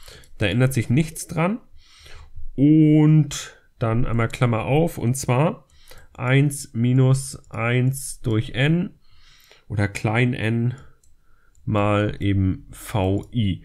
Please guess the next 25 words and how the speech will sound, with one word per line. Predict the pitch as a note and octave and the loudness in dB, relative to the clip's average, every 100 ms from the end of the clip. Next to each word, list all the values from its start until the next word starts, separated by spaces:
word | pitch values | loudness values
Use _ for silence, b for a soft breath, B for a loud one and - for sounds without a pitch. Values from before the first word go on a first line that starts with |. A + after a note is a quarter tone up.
| B B | B B
Das | D#3 | -2
ist | - | -2
die | |
Bietfunktion, | D#3 F3+ - F3 D#3 F3+ E3 | -2 -4 -4 -6 -4 -2 -2
mit | D3 | 0
der | C#3 | 0
wir | C3+ | 0
arbeiten, | C3 E3 F3 E3 | 0 0 0 0
und | C3+ A#2 | -2 0
wir | A#2+ | 2
merken, | C3 D#3+ E3 F3 D#3+ B B B B | 2 2 0 -4 -6 B B B B
wenn | A#2+ A#2+ B2+ C3+ C#3 C3+ A#2+ | -2 2 4 4 2 -4 -4
wir | B2 A#2+ | -2 0
jetzt, | A#2+ A#2+ C3 - - - | 0 -2 -4 -8 -12 -10
ähm, | A2 A2 G#2+ - - | -4 -2 -2 -6 -10
die | - B2 | -8 -6
Bieteranzahl | D3 E3 E3+ D#3 - - _ - C3+ D#3 - D3+ B2 | -2 -2 0 0 -2 -8 _ -6 0 0 0 0 0
erhöhen, | F#2+ G#2+ A2 D#3 F#3 F#3+ G3+ _ B B B B | 0 0 4 4 4 2 -2 _ B B B B
haben | C3 C3 | 0 4
wir | C3 | 4
hier | B2 B2+ B2 C3+ - _ - | 4 2 0 -6 -16 _ -2
nicht | B2 D#3 D#3 | 2 2 2
mehr | E3 D3+ | 2 2
diese, | C#3 C#3 C3+ B2 - - - - _ _ _ _ _ - - | 2 2 2 0 -2 -10 -20 -20 _ _ _ _ _ -20 -8
ähm, | A#2+ A2 G#2+ G#2 G#2 | -2 2 2 2 -2